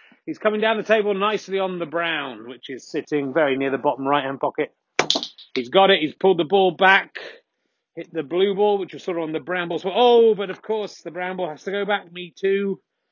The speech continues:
And that scuppered your plans. He had a nice shot on a red into the centre there. But he's gonna try and, there's a red, luckily, in the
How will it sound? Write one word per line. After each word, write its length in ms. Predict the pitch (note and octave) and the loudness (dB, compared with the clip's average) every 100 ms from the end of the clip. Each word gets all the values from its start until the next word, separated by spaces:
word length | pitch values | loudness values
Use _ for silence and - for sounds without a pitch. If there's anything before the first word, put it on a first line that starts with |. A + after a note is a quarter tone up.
| _ _ _ - | _ _ _ -16
And 220 | A#2 A#2 | -14 -8
that 260 | C#3+ D#3 - | -6 -8 -12
scuppered 640 | - - - D#3+ - C#3 | -18 -18 -8 -4 -2 2
your 180 | E3 D#3+ | 2 2
plans. 480 | - D3 C#3+ C#3 B2 | 2 0 0 -2 -4
He 80 | C3+ | 0
had 140 | C3+ | 0
a 80 | C3+ | 2
nice 560 | D3 E3+ E3 - - | 2 4 4 2 -6
shot 420 | - E3+ F3 - - - | 0 4 4 0 -10 -4
on 440 | C#3+ C#3+ C#3 B2+ - _ _ _ _ _ _ _ _ - | -2 -2 -4 -8 -16 _ _ _ _ _ _ _ _ -10
a 60 | B2 | -4
red 220 | D3+ C#3+ | -2 -2
into 180 | C#3+ - | -4 -8
the 100 | - | -2
centre 400 | - E3+ D#3 D3+ | 2 2 2 4
there. 400 | D#3 E3+ F3+ - _ _ _ | 6 6 4 -4 _ _ _
But 120 | C3+ | -6
he's 120 | C3+ - | -6 -6
gonna 160 | F#3 | -6
try 240 | - G#3 G3+ | 0 0 0
and, 120 | G3 | -2
there's 140 | G3+ | 0
a 100 | G#3 | 0
red, 360 | G#3 A#3 A3+ E3+ - | 4 4 2 -2 -18
luckily, 580 | F#3+ G#3 - F#3 E3+ E3 | -6 -6 -4 -4 -4 -4
in 80 | D#3+ | -4
the 240 | E3+ D3+ | -4 -6